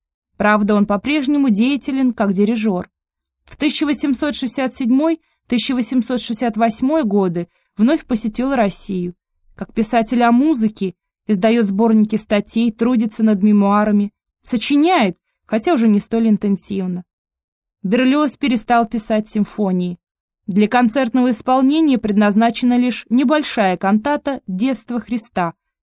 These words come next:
тысяча восемьсот пятьдесят четвертый, отличающаяся музыкальной живописностью и оттенками настроений. В театре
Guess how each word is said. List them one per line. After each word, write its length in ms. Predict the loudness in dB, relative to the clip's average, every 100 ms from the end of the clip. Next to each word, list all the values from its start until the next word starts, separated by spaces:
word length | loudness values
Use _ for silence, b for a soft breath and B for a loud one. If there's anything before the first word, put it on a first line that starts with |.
| _
тысяча 280 | -2 -2 -2
восемьсот 520 | -2 -2 -4 -4 -6
пятьдесят 320 | -6 -6 -8
четвертый, 680 | -8 -8 -6 -6 -8 -16 -16 _ _ _ _
отличающаяся 880 | -8 -4 -4 -2 -2 -2 -2 -2 0
музыкальной 560 | 2 2 0 0 2 2
живописностью 960 | 2 -2 -2 -2 -4 -4 -8 -6 -8 -8 _ _
и 80 | 0
оттенками 640 | 0 0 0 0 2 2
настроений. 800 | 2 -2 -2 0 0 -2 -6 -10 _ _ _ _ _ _
В 100 | -20
театре 640 | -4 0 2 0 -2 -2